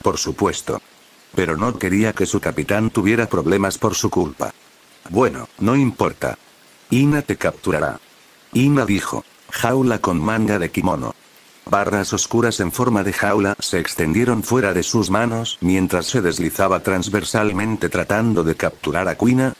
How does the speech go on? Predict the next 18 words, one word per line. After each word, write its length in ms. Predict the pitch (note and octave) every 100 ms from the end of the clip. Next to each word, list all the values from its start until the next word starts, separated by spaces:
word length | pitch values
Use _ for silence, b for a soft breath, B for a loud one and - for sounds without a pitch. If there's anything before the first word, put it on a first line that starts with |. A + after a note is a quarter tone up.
| -
quien 200 | G#2 F2+
usó 280 | D#2+ C3+ B2
su 160 | -
velocidad 560 | F#2+ F#2+ F#2 D#2 F2 F#2
para 220 | G#2 F2
evitarlo. 460 | F#2+ F#2 F#2 D2 - - _ _ - -
Entrenar 580 | G#2 G2+ - D2+ F2 F#2+
todo 340 | - G2+ F#2+
el 100 | F#2
tiempo 400 | - G2 G2+ -
con 160 | - G#2+
Sanji 460 | - G#2 - G#2 B2
aumentó 540 | E2+ E2+ F2+ F#2+ C3+
mucho 380 | C#3 B2 C#3 A#2
la 80 | F2
velocidad 580 | F#2+ E2+ C#2+ D#2 D#2+ A2+
de 140 | A#2
Kuina. 360 | - E2+ C#2